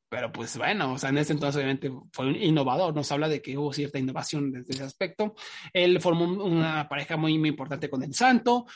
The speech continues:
trabajó una lucha con un boxeador francés, o sea, fue una lucha como box contra lucha, que dicen que es la primera en la historia, en Bogotá fue esto, fue campeón, eh, peso welter, gran rivalidad con Carlos Lagarde, fue muy, muy grande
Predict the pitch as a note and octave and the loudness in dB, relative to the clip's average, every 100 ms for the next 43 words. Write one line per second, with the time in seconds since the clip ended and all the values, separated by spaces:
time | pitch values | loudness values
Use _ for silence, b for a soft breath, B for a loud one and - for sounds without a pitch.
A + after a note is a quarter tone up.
0 | - F#3+ E3 D#3+ F#3+ F#3+ G3 G3 F3 F3 | -10 -2 2 2 4 4 4 4 4 2
1 | F#3 F3 F3+ E3+ D#3+ E3 F3 - C#3+ D3+ | -2 -2 -2 0 2 2 -2 -4 -6 -6
2 | D#3 D3 A#3+ - E3+ B3 F4 F#3+ D#3+ D3+ | -6 -4 -2 -2 0 0 -2 -2 -2 0
3 | E3+ E3+ D#3+ F3 D3 C#3+ D#3 D#3+ - D3+ | 0 0 0 -2 -2 0 0 0 -2 -2
4 | C#3+ D3 F#3 F3 F#3+ F#3+ B - - D#3 | 0 0 -2 -2 -2 -4 B -12 -4 -2
5 | D#3 F3 E3+ E3+ E3+ D#3+ D3+ C#3+ D3+ C3+ | 0 0 2 2 2 -2 0 0 0 -2
6 | B2 - A#3+ C4+ F3+ D3+ D3 C#3+ C3+ - | -4 -2 0 0 -2 -2 -2 -2 -4 0
7 | G3 - F#3 F3+ G#3 - G#3+ G#3+ B B | 2 2 0 0 0 -2 -4 -4 B B
8 | - - D#3+ D#3+ D3 D#3+ D#3+ D#3 D3+ C#3+ | -8 -4 0 0 0 0 2 2 0 -2
9 | D3+ D3+ D3+ D3 E3 A#3 A3+ A3 A3 F#3+ | -6 -6 -4 0 2 2 2 2 2 2
10 | E3+ E3+ C#3+ C#3+ D#3+ D3+ - D3+ D#3 C#3+ | 2 0 0 -2 -2 -2 0 0 0 -4
11 | C3+ D3 F#3+ G3+ G#3 B _ - G3 F#3+ | -4 0 2 2 0 B _ -2 2 2
12 | F3 F#3 G3+ G3+ F#3+ F#3+ E3+ F3 F3+ F3+ | 2 2 4 4 2 0 0 0 0 -2
13 | G3 | -4